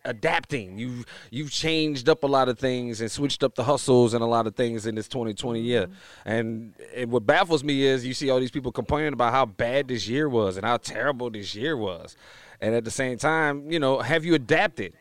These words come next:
Speaker 1: Have you adapted? Did you adapt, or did you just keep thinking that businesses was gonna be the same as it always been? <laughs>
Speaker 2: Hey, Roxanne, good morning to you.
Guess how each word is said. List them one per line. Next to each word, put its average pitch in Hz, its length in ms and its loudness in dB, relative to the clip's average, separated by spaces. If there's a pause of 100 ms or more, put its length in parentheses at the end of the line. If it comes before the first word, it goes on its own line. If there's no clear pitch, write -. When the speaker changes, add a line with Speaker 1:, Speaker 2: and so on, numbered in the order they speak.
(140)
Speaker 1:
Have 160 200 -2
you 294 140 2
adapted? 233 520 0
Did 185 140 0
you 269 140 -2
adapt, 247 400 0
or 180 160 4
did 170 240 -4
you 190 100 -6
just 165 180 -6
keep 190 200 -8
thinking 165 260 -2
that 127 160 0
businesses 151 460 0
was 139 140 0
gonna 131 200 0
be 127 280 2 (160)
the 120 120 -8
same 127 380 0
as 113 180 2
it 117 60 0
always 107 480 6
been? 92 180 -10 (760)
<laughs> - 140 -12 (340)
Speaker 2:
Hey, 285 240 2
Roxanne, 285 640 -2
good 277 180 -6
morning 254 420 -8
to - 140 -14
you. 240 560 -8